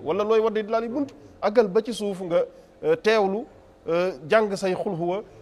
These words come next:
ñaan, ñaan sa soxla, ñaanal ñi nga xam ne ñoo la yóbbante ay ñaan yépp. Loolu mooy worma ji ci njëkk. Euh, beneen bi ci des mooy moytu liñ fiy, liñ fiy, liñ fiy tere.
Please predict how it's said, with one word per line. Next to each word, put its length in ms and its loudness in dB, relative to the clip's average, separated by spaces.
ñaan, 460 2
ñaan 240 2
sa 80 -10
soxla, 260 -4
ñaanal 380 2
ñi 80 -4
nga 100 -4
xam 160 -2
ne 60 -4
ñoo 140 -2
la 60 0
yóbbante 340 -2
ay 120 -4
ñaan 180 -2
yépp. 140 -8
Loolu 180 0
mooy 140 0
worma 300 0
ji 120 -8
ci 80 -10
njëkk. 160 -6
Euh, 160 2
beneen 280 8
bi 80 -4
ci 80 -2
des 220 -2
mooy 240 -2
moytu 440 2
liñ 160 -4
fiy, 260 -8
liñ 180 -6
fiy, 280 -10
liñ 160 -10
fiy 180 -8
tere. 220 -2